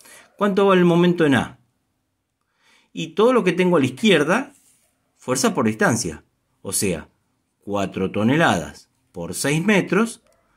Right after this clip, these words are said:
negativo. O sea, cuatro por seis, veinticuatro, menos veinticuatro vale el momento acá en A. A ver si es verdad. En A, como es menos, voy para arriba, ¿ven?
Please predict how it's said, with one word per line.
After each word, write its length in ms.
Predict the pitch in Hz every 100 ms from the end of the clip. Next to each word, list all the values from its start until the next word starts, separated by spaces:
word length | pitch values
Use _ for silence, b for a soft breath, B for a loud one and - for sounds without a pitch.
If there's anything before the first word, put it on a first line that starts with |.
| _ _ _ _ _
negativo. 1080 | 117 127 143 143 170 233 233 113 85 71 - _ _ _ _ _ _ _ b b b
O 100 | -
sea, 500 | 127 156 151 180 208 b b b _ _ _
cuatro 320 | - 120 120
por 140 | 113 120
seis, 180 | 143
veinticuatro, 480 | 147 147 156 175 175
menos 440 | 180 165 196 233 226
veinticuatro 600 | 185 156 151 123 - 101
vale 160 | 101
el 80 | 98
momento 360 | 95 95 92 92
acá 180 | 95
en 80 | 92
A. 180 | 80 - _ _ _ _
A 120 | 82
ver 380 | 80 113 214 220
si 140 | -
es 60 | 95
verdad. 400 | 92 113 233 - _ _ _ _ _ _ _ _ _
En 180 | 120 170
A, 320 | 202 196 226 _ _
como 240 | - 113 139
es 60 |
menos, 240 | 165 170 202
voy 140 | 170
para 200 | 156 123
arriba, 280 | 117 101 87
¿ven? 320 | 107 233 -